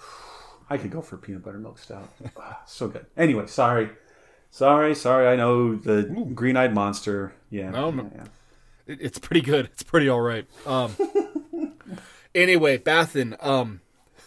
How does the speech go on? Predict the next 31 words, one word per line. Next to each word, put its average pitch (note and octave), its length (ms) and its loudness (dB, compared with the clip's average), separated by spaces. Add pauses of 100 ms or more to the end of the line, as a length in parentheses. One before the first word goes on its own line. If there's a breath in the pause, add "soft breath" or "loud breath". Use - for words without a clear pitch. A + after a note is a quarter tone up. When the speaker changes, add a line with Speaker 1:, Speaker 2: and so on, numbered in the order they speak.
(100)
Speaker 2:
I C#3 140 2
might F#3 220 0
summon F3 300 2
him F3+ 80 -8
anyway. D3+ 260 -4
He A#2 80 -8
sounds C#3+ 320 -4
like D3+ 120 0
a D3 40 -4
lot C#3 180 -2
of C3+ 100 -8
fun. C3+ 320 -8 (580 soft breath)
Um, C3+ 320 2
Speaker 1:
Yeah, B3 300 -6
hell B2+ 80 -4
Speaker 2:
but F3+ 140 6
Speaker 1:
yeah. - 80 -4
Speaker 2:
I'm F#3+ 260 4
taking G#3+ 360 2
him F3+ 220 -4
to G#3 140 -10
be F3+ 220 -4
a E3+ 120 0
fighting C#3+ 480 0
type, C#3+ 360 2 (120)
dur, C3+ 340 0
'cause C#3 260 2
he's C3 160 0
big C3 240 0
and D3 160 -2
buff, C3+ 280 -6